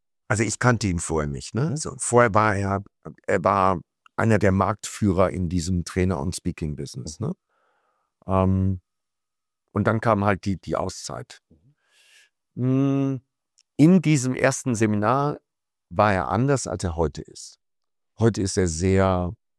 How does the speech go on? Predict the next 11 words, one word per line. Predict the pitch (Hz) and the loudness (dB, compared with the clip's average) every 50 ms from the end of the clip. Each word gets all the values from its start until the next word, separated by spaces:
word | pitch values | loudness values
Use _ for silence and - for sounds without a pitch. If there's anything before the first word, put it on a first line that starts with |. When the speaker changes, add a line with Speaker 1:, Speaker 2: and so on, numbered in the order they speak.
| _ _ _ _ _ _ _ _ | _ _ _ _ _ _ _ _
Speaker 1:
in | - 98 98 | -2 0 2
meiner | 101 104 104 101 87 | 4 4 4 4 2
Wahrnehmung | 90 90 92 92 90 87 87 85 | 2 2 2 2 0 -2 -2 -4
sehr | 82 78 76 95 87 90 | -4 -4 -2 -2 -2 0
laut | 90 85 85 78 78 80 87 110 - - - - _ _ _ _ _ _ _ _ _ _ _ _ _ _ _ | -2 -2 -4 -4 -4 -4 -6 -6 -8 -12 -18 -20 _ _ _ _ _ _ _ _ _ _ _ _ _ _ _
und | - 90 85 - | -10 -8 -8 -6
sehr, | - 92 92 92 92 92 92 92 92 90 90 90 85 80 82 - _ _ _ _ _ _ _ _ _ _ _ _ _ _ _ _ _ _ _ _ _ _ _ _ _ _ _ _ - | -2 2 4 4 4 4 4 4 2 0 0 -2 -4 -8 -12 -18 _ _ _ _ _ _ _ _ _ _ _ _ _ _ _ _ _ _ _ _ _ _ _ _ _ _ _ _ -12
sehr | 82 85 101 113 107 | -4 2 4 4 4
selbstbewusst, | 95 82 85 104 98 113 107 - - - _ 95 85 76 82 104 127 151 - - - - - - _ _ _ _ _ _ _ _ _ _ _ _ | 4 2 2 2 2 2 0 -2 -10 -14 _ -12 -10 -4 0 2 2 2 0 -2 -10 -16 -20 -20 _ _ _ _ _ _ _ _ _ _ _ _
ja. | - 82 87 95 110 131 156 175 196 _ _ _ _ _ _ _ _ _ _ _ _ _ _ - | -6 -2 -2 0 0 -2 -4 -8 -12 _ _ _ _ _ _ _ _ _ _ _ _ _ _ -2
Ähm, | 104 104 104 104 104 104 104 101 101 104 101 | 0 0 2 2 2 0 0 0 -2 -2 -4